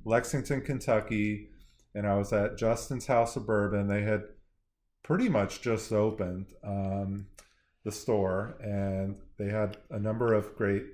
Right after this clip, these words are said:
uh, bottles available, but one of them was a single barrel from Boone County, uh, bourbon, and it was like tw-, it was a twelve year, and I was like, Wow, you know, this is pretty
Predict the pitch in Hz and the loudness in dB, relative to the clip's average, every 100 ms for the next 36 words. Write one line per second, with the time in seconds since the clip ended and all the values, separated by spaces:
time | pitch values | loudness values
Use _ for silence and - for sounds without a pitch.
0 | - 101 95 95 101 101 104 120 101 95 | -8 -4 -2 2 4 4 2 0 0 0
1 | 98 107 101 131 127 131 180 127 113 123 | 2 2 2 0 4 6 8 6 4 4
2 | 107 110 113 123 110 - 147 175 175 - | 4 4 2 0 -2 0 2 4 4 4
3 | 101 190 123 - - - _ _ _ - | 4 4 2 0 -16 -20 _ _ _ -20
4 | - - _ _ - 139 160 131 131 127 | -20 -20 _ _ 6 8 8 6 4 2
5 | - 101 95 98 113 - - _ _ - | -2 -2 0 -2 -6 -10 -20 _ _ -8
6 | 101 98 131 120 101 98 139 - - - | -4 0 4 4 4 0 -2 -8 -18 -20
7 | - - 113 113 113 110 127 123 - - | -20 -6 -2 0 0 0 0 0 -6 -10
8 | - 139 135 147 - 139 170 170 95 80 | 0 2 2 0 2 6 6 6 0 -4
9 | - - _ 135 117 120 123 117 110 104 | -14 -20 _ -6 -2 2 2 4 2 2
10 | 156 180 123 98 92 - 127 113 117 127 | 0 0 0 -2 -4 -8 -4 0 0 0
11 | 131 143 - 160 151 135 | -2 -6 -4 0 0 0